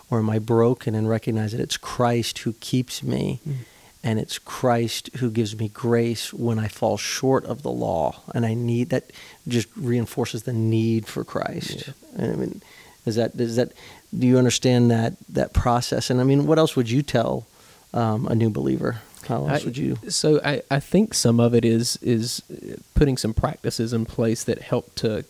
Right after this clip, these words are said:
Speaker 2: cultivate this sensitivity to the things that God hates and the things that God loves. Um, I think we become cal-, even as Christians, we become callous to that so quickly. Um,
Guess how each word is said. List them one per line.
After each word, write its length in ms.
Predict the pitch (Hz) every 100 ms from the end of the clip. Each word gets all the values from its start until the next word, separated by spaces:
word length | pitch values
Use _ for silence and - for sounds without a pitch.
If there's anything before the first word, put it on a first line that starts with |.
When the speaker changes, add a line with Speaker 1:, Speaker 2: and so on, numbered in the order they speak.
| _ _ _ _ _ _ _ -
Speaker 2:
cultivate 540 | - 123 - 117 -
this 140 | 113 -
sensitivity 1000 | - 117 - 110 - - 113 113 104 107
to 520 | - 113 107 104 110 - -
the 200 | 127 117
things 380 | 120 117 117
that 140 | - -
God 220 | 117 113
hates 400 | - 131 - -
and 140 | 113
the 80 | 107
things 500 | - 110 113 101 127
that 300 | - - 76
God 320 | 117 113 113
loves. 760 | 117 110 107 - - - - - - -
Um, 320 | 69 69 98 -
I 60 |
think 220 | - 117
we 100 | 123
become 320 | 113 107 113 110
cal-, 340 | - 123 120
even 200 | 117 113
as 100 | 107
Christians, 480 | - 123 - 113 117
we 140 | 120
become 240 | 120 - 123
callous 420 | - 117 120 -
to 100 | -
that 200 | - -
so 160 | - -
quickly. 640 | - - 120 - - - - - - - - -
Um, 560 | - 127 127 123 127